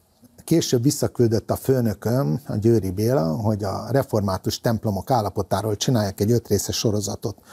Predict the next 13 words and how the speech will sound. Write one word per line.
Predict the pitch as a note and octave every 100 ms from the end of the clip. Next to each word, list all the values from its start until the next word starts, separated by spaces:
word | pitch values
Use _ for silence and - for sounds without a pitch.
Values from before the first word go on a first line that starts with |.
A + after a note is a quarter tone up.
| - - - -
a | A#2+ A2
hét | - C3+ -
öt | A2 -
napján, | G2 - G#2+ C3+
és | - -
a |
Győri | B2 C#3 A2+
Béla | G#2 A#2+ A2
ilyen | G#2+ G#2
fő | A2 - C#3+
komcsinak | A#2 - A#2 - A#2 G2
számított | - B2+ A2+ G#2+ G#2 -
akkor, | C3 - F3+ F#3